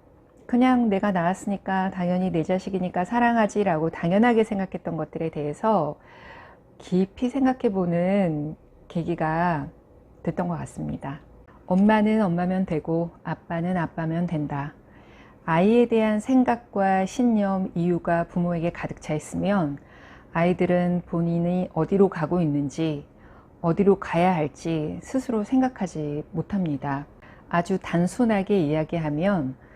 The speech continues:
좋은 부모는 자녀에게 곁은 내주지만 자녀에 관한 한 무능한 부모가 좋은 부모라는 겁니다. 어...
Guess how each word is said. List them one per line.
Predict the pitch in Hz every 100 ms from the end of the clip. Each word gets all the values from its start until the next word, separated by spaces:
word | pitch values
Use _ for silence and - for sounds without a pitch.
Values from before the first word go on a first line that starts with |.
| - - -
좋은 | - 202 208 220
부모는 | 214 175 170 170 180 175 156 -
자녀에게 | - 160 175 180 170 180
곁은 | 170 156 147 - 190 180
내주지만 | 147 156 160 156 160 196 147 135 - - - - -
자녀에 | - 170 180 180 175
관한 | - 160 156 156
한 | 180 208 214 -
무능한 | 160 165 185 208 208 196 180
부모가 | 147 147 - 208 240
좋은 | - 185 185
부모라는 | 175 156 143 139 139
겁니다. | 139 139 135 143 131 - - - - - - - -
어... | - 147 143